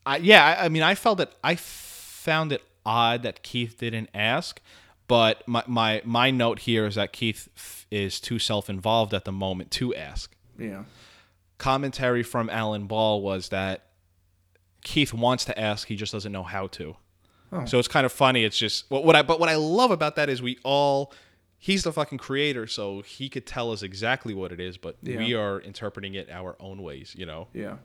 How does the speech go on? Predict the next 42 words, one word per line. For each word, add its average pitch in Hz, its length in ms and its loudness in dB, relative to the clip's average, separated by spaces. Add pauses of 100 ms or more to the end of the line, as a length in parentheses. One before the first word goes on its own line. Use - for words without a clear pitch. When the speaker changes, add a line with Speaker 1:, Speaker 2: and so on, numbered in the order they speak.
Speaker 1:
I 104 100 -8
guess 95 200 -8 (120)
that's - 160 -20
why 92 160 -12
it's 90 120 -16
a 95 40 -20
great 95 220 -12
show. 117 320 -6 (880)
The 180 180 4
<laughs> 180 100 8
idea 170 360 10
of 226 220 6
him 196 260 4
bringing 170 280 2
food 139 300 2
home 104 300 -2
and, 113 240 -2 (320)
and 110 340 2
you 135 160 -4
just 135 180 0
see 131 120 -2
David 127 420 2
is 110 140 -6
clearly 131 500 0
extending 113 400 -4
an 104 100 -4
arm 101 420 -4
to 98 140 -8
him 98 240 -4
to - 120 -16
share 104 240 -2
a 98 60 -4
meal 95 220 -4
together 71 520 -14 (120)
Speaker 2:
Yeah. 107 260 -8 (100)
Speaker 1:
that 104 200 -8
Keith 120 360 -6 (240)
doesn't 123 380 -2
give 113 180 -4
two - 160 -10
shits 107 300 -4
about. 92 420 -4